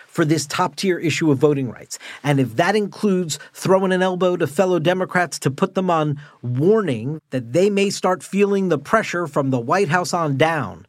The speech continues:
to get in line and do this with all Democrats on board,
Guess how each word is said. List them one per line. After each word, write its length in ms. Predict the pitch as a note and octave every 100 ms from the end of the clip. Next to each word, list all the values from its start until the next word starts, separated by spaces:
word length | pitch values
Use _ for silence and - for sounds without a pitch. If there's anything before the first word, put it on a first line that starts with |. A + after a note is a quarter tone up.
| -
to 260 | - C#3 A#2+
get 320 | G2+ D#3 F#3
in 140 | F3+
line 600 | E3+ E3+ E3 C3+ A#2+ B2 -
and 240 | C3 B2+
do 180 | A2 F3
this 380 | D3+ C#3 C3 -
with 200 | C3+ B2 -
all 340 | D3 D#3 E3
Democrats 520 | D#3 D#3 D#3 D#3 D3
on 200 | D3 D3+
board, 440 | D3 C#4 G#3+ D#3